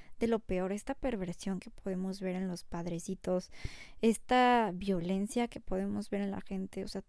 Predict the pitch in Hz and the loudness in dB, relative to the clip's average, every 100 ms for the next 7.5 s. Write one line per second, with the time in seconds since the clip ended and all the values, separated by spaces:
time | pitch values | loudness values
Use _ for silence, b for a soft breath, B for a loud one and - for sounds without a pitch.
0 | - 233 240 277 269 214 190 185 185 202 | 2 4 6 4 4 4 4 2 0 -2
1 | 202 - 190 185 190 190 185 175 - 170 | -4 -2 -2 -2 -2 -4 -4 -6 -6 -6
2 | 175 214 - _ - - 214 - 247 262 | -6 -8 -12 _ -12 -8 -8 -6 -4 -6
3 | - 226 208 196 196 185 185 - 208 - | -2 -2 0 -2 -2 -2 -4 -8 -8 -8
4 | 175 - B B B 233 262 269 - 220 | -8 -12 B B B 4 6 6 2 0
5 | 254 233 240 240 - 233 - 226 220 214 | 2 2 2 0 -4 -6 -2 0 2 0
6 | 214 247 233 202 208 214 214 220 226 220 | 0 -2 -2 -2 0 0 0 0 0 2
7 | 220 202 202 247 | 0 0 0 0